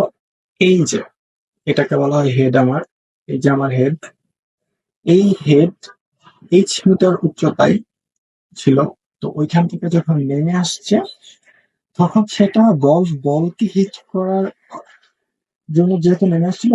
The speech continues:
but গলফ বলকে হিট করতে পারে নাই, ভুলবশত সেটা এই যে মাটিতে হিট করছে, পিচের একটা মাটি মাটিতে হিট করছে।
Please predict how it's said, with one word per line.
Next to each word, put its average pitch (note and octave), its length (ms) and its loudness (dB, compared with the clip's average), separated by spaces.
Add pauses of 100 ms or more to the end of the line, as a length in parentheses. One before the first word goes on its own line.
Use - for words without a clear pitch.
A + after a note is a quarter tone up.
but D3 100 0 (120)
গলফ E3 200 0 (120)
বলকে D#3+ 300 -2
হিট F3 140 -2 (100)
করতে F3 300 -4
পারে D#3+ 200 2
নাই, F3+ 100 4 (100)
ভুলবশত G#3 580 4 (140)
সেটা G3 200 4 (120)
এই F#3+ 100 6 (120)
যে C#3 80 2 (160)
মাটিতে D3+ 360 -4
হিট - 200 -6
করছে, - 300 -18 (1040)
পিচের D3 360 0
একটা - 220 -4
মাটি D3 200 -2 (120)
মাটিতে - 380 -4
হিট D3+ 220 -4
করছে। E3+ 300 -8